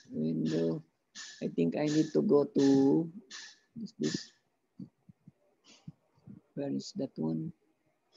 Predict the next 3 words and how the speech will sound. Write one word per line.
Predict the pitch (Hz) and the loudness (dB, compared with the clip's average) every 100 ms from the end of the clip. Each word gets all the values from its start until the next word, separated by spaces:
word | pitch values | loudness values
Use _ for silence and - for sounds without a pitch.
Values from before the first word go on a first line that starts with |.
| - - | -20 -10
Uh, | 71 73 71 71 71 69 71 69 69 67 65 - - - - - _ _ _ _ - - - - _ _ - - - | -6 -4 -2 -4 -4 -4 -4 -4 -4 -4 -4 -8 -14 -16 -16 -20 _ _ _ _ -10 -8 -8 -12 _ _ -16 -14 -6
uh, | 147 | 2
workspaces. | 147 160 - - 151 147 196 196 | 6 6 4 4 4 6 2 0